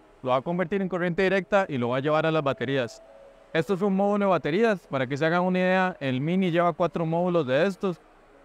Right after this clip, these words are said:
Este tipo de módulo y la forma en que está diseñada tiene muchas ventajas.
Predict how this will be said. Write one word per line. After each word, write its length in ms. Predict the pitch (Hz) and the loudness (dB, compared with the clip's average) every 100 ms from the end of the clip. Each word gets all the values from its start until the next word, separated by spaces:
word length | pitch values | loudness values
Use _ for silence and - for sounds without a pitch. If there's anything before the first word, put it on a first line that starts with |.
| - | -6
Este 240 | 156 196 | -2 -2
tipo 320 | 185 202 214 | -2 0 2
de 80 | 202 | 2
módulo 480 | 180 214 214 190 151 | 2 2 2 2 2
y 40 | |
la 120 | 135 131 | 0 0
forma 260 | 160 180 | 0 -2
en 60 | 190 | -2
que 60 | |
está 160 | 180 196 | -2 0
diseñada 420 | 196 190 190 196 185 | 0 0 -2 0 0
tiene 180 | 180 | -2
muchas 300 | 185 190 208 | -2 -2 -2
ventajas. 640 | 175 143 190 190 147 120 | -2 0 2 2 0 -8